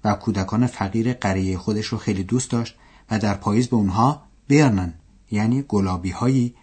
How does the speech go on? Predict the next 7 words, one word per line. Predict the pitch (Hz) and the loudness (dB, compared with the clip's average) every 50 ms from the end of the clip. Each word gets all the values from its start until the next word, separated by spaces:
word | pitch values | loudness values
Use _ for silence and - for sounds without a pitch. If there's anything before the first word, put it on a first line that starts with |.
| _ _ _ - - | _ _ _ -8 -6
از | 107 95 - | -6 -4 -4
درخت | 104 98 101 95 - - | -2 -2 -2 -2 -4 -4
گلابی | 104 98 101 95 92 90 85 95 95 | -4 -4 -2 -4 -4 -4 -4 -4 -4
باغ | 87 87 90 90 82 | -4 -4 -6 -6 -6
خودش | 80 - 107 95 107 107 107 - - | -8 -8 -6 -4 -4 -6 -6 -6 -6
هدیه | - 104 90 92 92 92 | -4 -4 -2 -2 -4 -4
می‌کرد. | 85 85 85 - - 90 - - _ _ | -6 -8 -10 -10 -12 -12 -14 -16 _ _